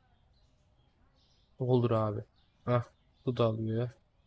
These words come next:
Güzel. Oradan kahve, çay da al abi.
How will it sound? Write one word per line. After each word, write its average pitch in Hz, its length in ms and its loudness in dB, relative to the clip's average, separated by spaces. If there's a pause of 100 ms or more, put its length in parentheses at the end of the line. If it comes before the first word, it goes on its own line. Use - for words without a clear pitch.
(100)
Güzel. 117 500 0 (2000)
Oradan 127 280 4
kahve, 131 420 2
çay 131 280 -2
da 127 80 -2
al 113 120 -2
abi. 110 360 0